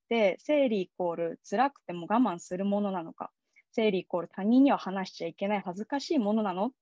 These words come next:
ていうところに対して、すごく疑問を抱いたっていうところが、えー、このプロジェクトを始めた動機、えー、目的みたいなところになってきますね。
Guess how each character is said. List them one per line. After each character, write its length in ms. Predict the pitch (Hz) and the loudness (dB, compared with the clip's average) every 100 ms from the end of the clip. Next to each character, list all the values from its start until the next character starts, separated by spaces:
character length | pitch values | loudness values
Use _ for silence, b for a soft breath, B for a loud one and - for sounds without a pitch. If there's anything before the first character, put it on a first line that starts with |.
| - | -6
て 40 | |
い 40 | |
う 40 | 269 | -6
と 80 | 226 | -4
こ 80 | 339 | -2
ろ 80 | 311 | 0
に 80 | |
対 160 | 233 196 | 0 -2
し 80 | - | -2
て、 260 | 190 180 - b b | 0 0 0 b b
す 80 | 277 | -2
ご 80 | |
く 120 | 277 196 | 0 2
疑 120 | 196 | 2
問 260 | 208 214 | 4 4
を 60 | 214 | 4
抱 240 | 208 220 | 4 2
い 40 | 196 | 0
た 100 | 160 | -4
っ 40 | 151 _ | -8 _
て 60 | |
い 20 | 180 | -10
う 40 | |
と 100 | 202 | -8
こ 140 | 285 | -4
ろ 100 | 311 | -2
が、 240 | 285 208 - b b | 2 0 0 b b
え 80 | 196 | -2
ー、 20 | |
こ 120 | - | 0
の 80 | 202 | -4
プ 120 | 202 | -2
ロ 100 | 214 | -2
ジ 100 | 202 | -2
ェ 40 | 196 | -4
ク 200 | 165 - _ | -8 -14 _
ト 160 | 254 | 2
を 60 | 208 | 2
始 260 | 185 170 180 | -2 -6 -8
め 140 | 175 | -10
た 260 | - 175 - | -4 -6 -2
動 200 | 190 202 | -4 -4
機、 340 | - 208 208 - | -4 -6 -6 -6
え 180 | 180 | -6
ー、 20 | 175 | -6
目 160 | 170 - | -8 -10
的 300 | - 202 226 | -6 -2 0
み 80 | 233 | 0
た 100 | 220 | -2
い 40 | |
な 60 | 185 | -4
と 60 | |
こ 120 | 175 175 | -8 -8
ろ 80 | |
に 100 | 170 - | -8 -10
な 100 | 175 | -14
っ 40 | |
て 80 | - | -16
き 140 | _ | _
ま 100 | 160 | -18
す 140 | - 185 | -16 -8
ね。 180 | 196 | -8